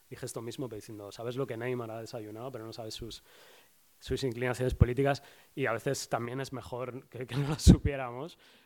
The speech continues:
porque, claro, eh, porcentualmente, eh, son, son, bueno, que tampoco quiero ser duro, pero todos sabemos, eh, porcentualmente lo que son políticamente los futbolistas y lo que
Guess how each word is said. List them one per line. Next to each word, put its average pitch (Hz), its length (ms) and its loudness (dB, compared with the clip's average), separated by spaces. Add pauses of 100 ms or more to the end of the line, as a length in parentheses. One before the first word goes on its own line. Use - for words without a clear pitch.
(100)
porque, 107 680 -4 (160)
claro, 127 340 -10
eh, 101 380 -16
porcentualmente, 120 1000 -12 (960)
eh, 131 560 -2
son, 110 800 -6
son, 110 500 -10 (760)
bueno, 110 180 -12
que 101 100 -14
tampoco 104 280 -8
quiero 123 160 -6
ser 110 200 -6
duro, 120 220 -6
pero 98 160 -14
todos 113 180 -10
sabemos, 113 580 -12
eh, 127 80 -18
porcentualmente 113 720 -8
lo 110 100 -10
que 101 240 -12
son 104 400 -12
políticamente 107 600 -14
los 101 520 -16
futbolistas 120 720 -14 (600)
y 113 100 -18
lo 101 160 -16
que 95 640 -20